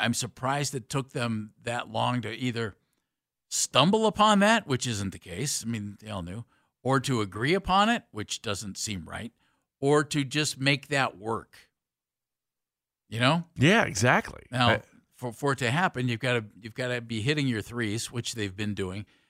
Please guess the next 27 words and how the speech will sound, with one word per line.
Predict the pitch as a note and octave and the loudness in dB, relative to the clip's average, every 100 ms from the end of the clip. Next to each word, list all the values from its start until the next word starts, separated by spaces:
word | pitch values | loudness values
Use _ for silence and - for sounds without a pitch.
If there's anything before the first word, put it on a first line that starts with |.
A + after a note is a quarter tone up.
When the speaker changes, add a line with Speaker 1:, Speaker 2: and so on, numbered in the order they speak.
| _ | _
Speaker 1:
and | B2+ | 0
you've | B2+ B2+ | 2 4
gotta | B2+ A#2+ | 4 4
move | C3 D3+ B2 | 4 2 -2
the | |
ball, | G#2+ G#2+ A2 A2 | 0 2 2 -2
leading | A2+ B2+ A#2+ A#2 | -2 0 0 -2
to | A#2 | -4
assists, | G2+ - E3+ A2+ - - - _ _ | -6 -4 -4 -4 -6 -8 -16 _ _
which | A2+ A2 - | -10 -8 -6
they've | A2+ G#2+ | -6 -6
been | G#2+ | -6
doing. | G#2+ A2 E2+ F2 _ _ _ _ _ _ | -4 -6 -8 -14 _ _ _ _ _ _
And | A2 A2+ A2+ | -4 0 2
I, | A2 A2 - _ _ _ | 2 -2 -10 _ _ _
I | A#2+ B2 | 2 2
hope | A2 D#3+ F3+ - | 4 2 0 0
that | B2+ A#2+ | -2 -2
style | - B2 B2 A#2 | -4 -2 0 0
of | G#2 - | -4 -8
play | A#2 B2 A2+ G2 - _ _ _ _ | -6 -4 -4 -6 -14 _ _ _ _
can | D3 C3 | -2 0
be | A#2 G#2+ | -2 -6
carried | - A#2+ A2+ G2+ | -6 -4 -4 -8
through | G#2+ | -12
the | F#2+ | -14
playoffs. | - G#2 E2+ C#2+ - | -12 -10 -10 -14 -20